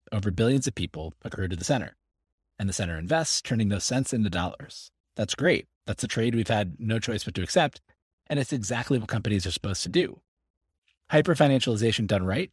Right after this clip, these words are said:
just means tracking those pennies better and making sure that they end up in the hands of the people who earn them, ideally in the form of ownership. It means that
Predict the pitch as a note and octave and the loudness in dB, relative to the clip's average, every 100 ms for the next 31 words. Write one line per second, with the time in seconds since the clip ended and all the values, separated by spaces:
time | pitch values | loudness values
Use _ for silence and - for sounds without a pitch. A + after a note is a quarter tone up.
0 | - D3 - D3+ B2 - F3+ G3+ C3+ G#2 | -4 -2 2 2 2 -2 -4 -2 -2 0
1 | - G2 E2+ E2 E2 A2 - A#2+ A2 A2 | 0 0 0 -2 -2 -4 -2 0 2 2
2 | B2+ B2 G#2+ A2 G#2+ A2 A#2 C3 A2+ F2 | 0 0 0 -2 0 0 -2 -2 -2 -2
3 | F2+ F#2 - - - F2 C3+ B2 B1 _ | -4 -6 -8 -6 -6 -2 0 0 -4 _
4 | _ - F2+ G#2+ A#2+ A#2 A2+ G2+ F2+ F2+ | _ -4 0 2 2 2 0 -2 -2 0
5 | A#2 G#2+ - - - - _ _ _ _ | 0 -2 -4 -10 -14 -20 _ _ _ _
6 | _ _ _ _ _ - A2 B2 C3 C3+ | _ _ _ _ _ -10 -4 2 2 2
7 | A#2 - A#2 G#2+ | 0 -4 -6 -6